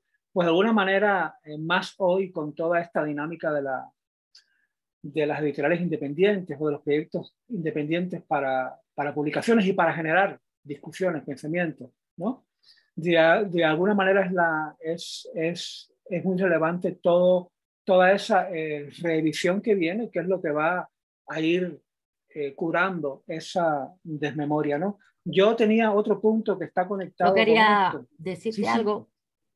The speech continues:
Speaker 2: sobre eso que tú estás diciendo, si me lo permite.
Speaker 1: Sí, sí.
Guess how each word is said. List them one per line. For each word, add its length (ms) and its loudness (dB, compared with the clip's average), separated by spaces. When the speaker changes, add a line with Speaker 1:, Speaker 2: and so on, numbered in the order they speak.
Speaker 2:
sobre 280 0
eso 180 -2
que 100 -6
tú 100 -2
estás 240 -4
diciendo, 680 -2
si 160 -10
me 120 -2
lo 80 -4
permite. 540 -4
Speaker 1:
Sí, 160 -8
sí. 380 -8